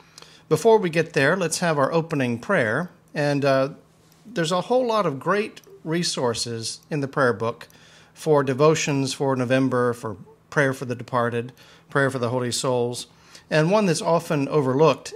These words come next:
is this wonderful collect for Holy Saturday.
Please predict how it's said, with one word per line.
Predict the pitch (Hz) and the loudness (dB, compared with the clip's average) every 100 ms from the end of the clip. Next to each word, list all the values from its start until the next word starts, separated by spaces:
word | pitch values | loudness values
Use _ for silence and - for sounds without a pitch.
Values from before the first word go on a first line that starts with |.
| 466 | -8
is | 185 135 135 131 | -2 0 0 -2
this | 147 127 | -4 -4
wonderful | 175 185 170 165 151 151 - | -2 -2 -2 2 2 0 -4
collect | - 120 127 131 - | -2 0 0 -4 -12
for | - 131 117 110 | -10 -4 -2 -2
Holy | 151 151 143 | -2 -2 -2
Saturday. | - 196 170 139 117 95 82 | -4 -2 0 0 0 -4 -8